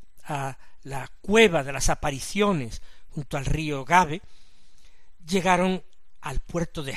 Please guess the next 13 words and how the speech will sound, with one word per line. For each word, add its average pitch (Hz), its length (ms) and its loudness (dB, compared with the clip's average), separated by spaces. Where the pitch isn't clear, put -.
Haifa, 180 540 10
en 147 280 0
Israel, 147 580 2
el 139 140 -8
día 156 160 4
cinco 254 560 4
de 143 100 -4
septiembre 143 680 -2
de 127 100 -6
aquel 147 260 -2
año 139 320 0
mil 247 400 6
ochocientos 151 1040 -4